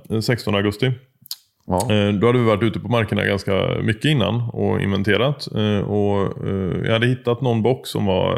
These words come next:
Speaker 1: eh, riktigt stor returare som vi skulle sikta in oss på, var tanken. Men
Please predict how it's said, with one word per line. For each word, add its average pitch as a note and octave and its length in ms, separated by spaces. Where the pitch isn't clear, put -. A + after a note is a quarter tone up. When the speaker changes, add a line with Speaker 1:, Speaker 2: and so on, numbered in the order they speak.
Speaker 1:
eh, - 360
riktigt - 360
stor A2 540
returare G#2 680
som G#2 200
vi G2 100
skulle F#2+ 180
sikta G2 240
in F#2+ 120
oss F#2+ 140
på, G#2 120
var G#2 120
tanken. G#2 360
Men B2+ 320